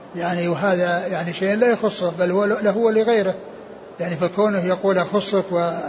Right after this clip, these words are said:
يعني، "أميحك" و"أحبوك"،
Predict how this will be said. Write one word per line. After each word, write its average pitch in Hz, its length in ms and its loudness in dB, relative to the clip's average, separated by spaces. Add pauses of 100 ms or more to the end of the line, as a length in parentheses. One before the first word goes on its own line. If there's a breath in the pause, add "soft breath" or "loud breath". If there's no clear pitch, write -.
(720)
يعني، 175 400 -2
"أميحك" 196 480 0
و"أحبوك"، 175 720 4